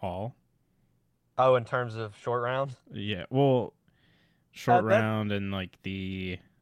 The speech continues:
Speaker 1: um, uh, what's the,
Speaker 2: If George
Speaker 1: uh,
Speaker 2: Lucas was fucking.
Speaker 1: Yeah.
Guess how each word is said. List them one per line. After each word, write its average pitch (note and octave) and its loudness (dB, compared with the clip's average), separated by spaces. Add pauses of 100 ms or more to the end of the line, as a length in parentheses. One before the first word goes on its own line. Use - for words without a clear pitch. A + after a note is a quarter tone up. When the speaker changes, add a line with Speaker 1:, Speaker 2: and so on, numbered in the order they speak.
(580)
Speaker 1:
um, F#2 -8 (3000)
uh, G#2 -6
what's B2 -4
the, B2+ -4
Speaker 2:
If A2+ -2
George A2 2
Speaker 1:
uh, A2 -2
Speaker 2:
Lucas A2 -4
was A2 -12
fucking. A#2 2 (840)
Speaker 1:
Yeah. F#2+ -10